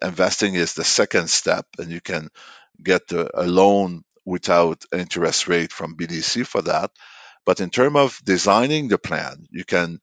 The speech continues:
you can do it with B D C. We offer the service, but you can also do it with other advisors that are recognized by the federal government. And you can get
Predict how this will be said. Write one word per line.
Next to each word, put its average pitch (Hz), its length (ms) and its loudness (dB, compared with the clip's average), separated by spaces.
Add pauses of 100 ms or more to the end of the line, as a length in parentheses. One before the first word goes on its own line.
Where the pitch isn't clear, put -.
(220)
you 113 160 -6
can 117 140 -2
do 101 120 4
it 104 140 2
with 82 160 -4
B 90 100 -4
D 87 140 -2
C. - 260 -2
We 92 160 -4
offer 90 340 2
the 82 120 -8
service, 104 400 -4
but - 240 -4
you 95 60 -8
can 98 120 4
also 110 300 0
do 87 180 -2
it 82 160 -4
with 85 140 -4
other 90 420 2
advisors 80 600 -2
that 87 180 -8
are 82 200 -2 (340)
recognized 85 640 0
by 78 260 -2
the 78 140 -8
federal 80 300 -8
government. 80 460 -8 (480)
And 104 220 2
you 120 80 0
can 127 220 0
get 110 200 4